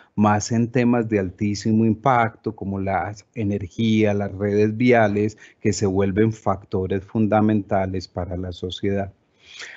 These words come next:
Así que, mis queridos colegas, el tema de cultura, que hay veces puede sonar por allá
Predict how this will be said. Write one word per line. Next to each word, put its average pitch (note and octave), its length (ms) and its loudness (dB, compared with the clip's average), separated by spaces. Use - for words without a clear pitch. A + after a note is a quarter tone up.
Así B2+ 260 2
que, F#3+ 160 6
mis F#3 200 2
queridos C#3 420 4
colegas, - 640 -4
el A2+ 200 -6
tema G3 300 2
de F#3 80 0
cultura, A#2 840 0
que A#2+ 100 -4
hay G#2+ 80 0
veces C#3+ 380 0
puede C#3 260 2
sonar G#2+ 380 -2
por C3 180 0
allá G#2+ 400 2